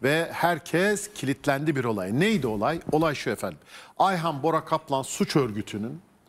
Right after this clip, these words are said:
ne yönelik yapılan operasyon biliyorsunuz geçtiğimiz May-, e, Eylül ayından itibaren bu operasyon süre geliyor. Tutuklular var. Bununla ilgili bir gizli tanığın birkaç gün önce yaptığı açıklamalar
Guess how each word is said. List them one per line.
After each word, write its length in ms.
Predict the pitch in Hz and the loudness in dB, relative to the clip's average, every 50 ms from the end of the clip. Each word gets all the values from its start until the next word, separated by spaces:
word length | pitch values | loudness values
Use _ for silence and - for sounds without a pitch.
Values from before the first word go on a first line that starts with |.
| _ - | _ -2
ne 100 | 131 131 | 0 2
yönelik 500 | 123 120 127 147 165 160 127 123 120 - | 2 2 2 2 2 2 0 -2 -2 -2
yapılan 320 | 147 139 - - 139 131 113 - | -2 -2 0 0 0 0 0 -2
operasyon 520 | 127 - 147 139 135 120 - - 117 113 | -2 0 0 0 0 0 -2 -4 -4 -2
biliyorsunuz 340 | 131 139 131 - - 113 104 | -2 -2 -2 -2 -4 -4 -2
geçtiğimiz 440 | 117 127 127 117 - 131 131 127 110 | 0 0 -2 -2 -2 -4 -2 -2 0
May-, 220 | 110 113 131 135 - - - | 0 0 0 -2 -4 -2 -2
e, 60 | 117 | 0
Eylül 400 | 113 107 95 120 131 147 175 156 | 0 0 0 2 2 2 2 2
ayından 280 | 120 104 98 98 98 | 0 -2 -2 -2 -4
itibaren 500 | 98 95 - - 101 92 95 117 147 170 - - - - - - - | -4 -4 -6 -4 -2 0 0 0 0 -2 -4 -12 -18 -20 -14 -6 -2
bu 80 | 156 151 | 0 0
operasyon 560 | 139 - 131 117 113 107 - - 117 107 110 - - - - | 0 0 0 -2 -2 -2 -2 -4 -4 -4 -4 -4 -6 -6 -4
süre 260 | - - 127 127 139 | -2 0 2 2 2
geliyor. 340 | 147 156 151 156 170 175 175 - - - - - - | 2 2 2 2 0 0 -2 -6 -12 -16 -14 -12 -6
Tutuklular 480 | - - 165 - - 165 170 170 170 | -2 -2 -2 0 2 2 2 2 2
var. 200 | 165 165 175 180 - - - - - - - _ _ - 135 | 2 0 0 -2 -2 -8 -20 -20 -20 -20 -20 _ _ 0 0
Bununla 280 | 185 262 269 240 220 | 2 2 2 0 0
ilgili 500 | 147 135 120 110 117 113 127 156 202 226 - - - - _ - | 0 0 -2 -2 -2 0 0 0 -2 -4 -8 -14 -20 -20 _ -4
bir 260 | 131 160 220 233 226 | 0 2 2 2 2
gizli 400 | 185 147 139 180 180 151 180 226 | 0 0 0 0 2 2 0 -2
tanığın 540 | - - 175 160 131 120 110 107 107 139 175 - _ _ _ _ _ _ - | 0 0 2 2 2 2 0 -2 -4 -6 -10 -14 _ _ _ _ _ _ 0
birkaç 480 | 220 226 175 - - 269 262 - - | 0 0 0 2 2 2 2 0 -4
gün 160 | - - 170 143 | -2 0 0 2
önce 520 | 135 127 123 113 101 110 127 151 170 170 - | 2 0 0 0 0 0 0 0 0 -2 0
yaptığı 480 | 156 190 196 190 - - - 180 196 | 2 2 2 0 -2 -2 -2 -2 0
açıklamalar 720 | - - 151 - - - - - 175 160 156 151 165 190 208 | 0 -2 -2 -4 -4 -2 0 0 2 2 2 2 2 2 0